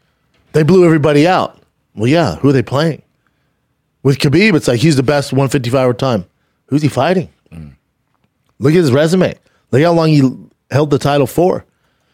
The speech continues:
Speaker 1: I, I really don't get the argument that he's the best, the greatest to ever do it. Now, he did beat the piss out of everybody they fought. Look at his strength of schedule. His best win is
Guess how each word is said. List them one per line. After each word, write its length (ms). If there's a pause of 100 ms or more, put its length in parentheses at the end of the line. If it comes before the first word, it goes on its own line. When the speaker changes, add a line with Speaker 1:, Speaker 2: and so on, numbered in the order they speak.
(420)
Speaker 1:
I, 180 (140)
I 140
really 440
don't 400
get 200
the 80
argument 320
that 160
he's 400
the 160
best, 420
the 120
greatest 280
to 60
ever 140
do 220
it. 140 (1000)
Now, 420 (380)
he 160
did 340
beat 340 (600)
the 140
piss 380
out 120
of 80
everybody 320
they 160
fought. 440
Look 160
at 40
his 80
strength 280
of 60
schedule. 480 (1120)
His 200
best 340
win 180
is 180